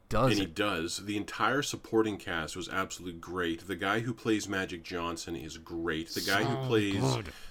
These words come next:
Speaker 2: uh, Kareem Abdul-Jabbar is great. It made those people interesting to me. And
Speaker 1: What?
Speaker 2: I've, I've always known that Kareem Abdul-,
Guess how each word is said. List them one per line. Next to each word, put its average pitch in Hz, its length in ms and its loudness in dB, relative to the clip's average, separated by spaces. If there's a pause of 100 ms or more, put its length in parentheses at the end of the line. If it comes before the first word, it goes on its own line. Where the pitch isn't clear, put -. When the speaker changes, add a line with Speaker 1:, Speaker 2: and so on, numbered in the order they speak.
(160)
Speaker 2:
uh, 92 160 -2
Kareem 98 480 -4
Abdul-Jabbar 87 920 -4
is 76 160 -8 (180)
great. 85 580 -4 (300)
It 107 200 6
made 113 380 6
those 107 240 4
people 95 340 -2
interesting 85 500 -6
to - 100 -10
me. 71 300 -8 (380)
And 113 120 4
Speaker 1:
What? 117 300 4
Speaker 2:
I've, 120 60 2
I've 127 60 2
always 156 260 2
known 123 100 4
that 113 100 2
Kareem 113 320 0
Abdul-, 98 400 -2